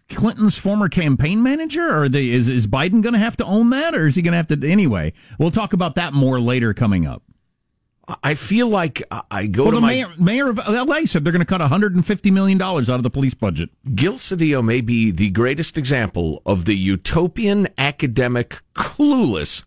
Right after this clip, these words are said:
Speaker 2: ivory tower, half-wit
Speaker 1: Yeah.
Speaker 2: politician.
Speaker 1: If we get started talking on this, we'll use up our ti-, time 'cause I can't stop talking about
Speaker 2: I
Speaker 1: it
Speaker 2: know.
Speaker 1: because it's an amazing thing.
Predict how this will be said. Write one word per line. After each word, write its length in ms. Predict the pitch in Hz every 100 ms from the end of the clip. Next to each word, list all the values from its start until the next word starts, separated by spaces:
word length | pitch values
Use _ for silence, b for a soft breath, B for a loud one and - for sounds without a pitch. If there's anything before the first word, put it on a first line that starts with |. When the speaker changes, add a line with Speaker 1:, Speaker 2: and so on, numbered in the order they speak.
| -
Speaker 2:
ivory 360 | 151 147 156
tower, 480 | 139 127 113 98 98 B B
half-wit 640 | B - 190 - - 95 113
Speaker 1:
Yeah. 100 | 131
Speaker 2:
politician. 420 | 104 104 95 147
Speaker 1:
If 60 | 196
we 80 |
get 140 | 196 -
started 280 | 233 214 165
talking 340 | 190 170 151
on 120 | 143
this, 160 | 139 139
we'll 80 | 135
use 160 | 117
up 80 | 113
our 100 | 120
ti-, 320 | 120 82 120
time 260 | 110 131 113
'cause 140 | 104
I 80 | 107
can't 300 | - 147 135
stop 280 | - 98 -
talking 320 | 120 107 90
about 100 | 180
Speaker 2:
I 100 | -
Speaker 1:
it 60 | -
Speaker 2:
know. 360 | 294 294 269
Speaker 1:
because 340 | 185 160 196 165
it's 180 | 180 214
an 200 | 175 180
amazing 920 | 180 180 185 262 294 220 143 123 127
thing. 340 | 113 78 113